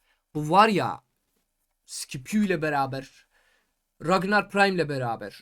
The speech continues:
Yuk-, abi Zhuge Liang ile beraber ne yapacak bu var ya. Veya hatta Gu Bing ile beraber ya. Abi bu komutan her yere gidiyor.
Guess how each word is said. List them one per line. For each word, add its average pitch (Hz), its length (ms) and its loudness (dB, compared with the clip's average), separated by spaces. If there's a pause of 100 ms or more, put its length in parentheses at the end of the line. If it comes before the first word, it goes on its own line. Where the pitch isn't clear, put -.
(100)
Yuk-, 165 440 -2 (680)
abi 175 520 6
Zhuge 156 260 -6
Liang 220 280 0
ile 151 100 -6
beraber 175 340 -4
ne 156 180 -2
yapacak 147 680 -4
bu 135 200 -10
var 175 200 -2
ya. 123 400 -8 (2000)
Veya 220 360 6
hatta 269 400 6
Gu 214 240 2
Bing 247 240 4
ile 233 160 8
beraber 175 460 6
ya. 139 380 -2 (3750)
Abi 202 320 6
bu 190 100 -4
komutan 175 360 -2
her 175 200 2
yere 170 260 0
gidiyor. 117 480 -12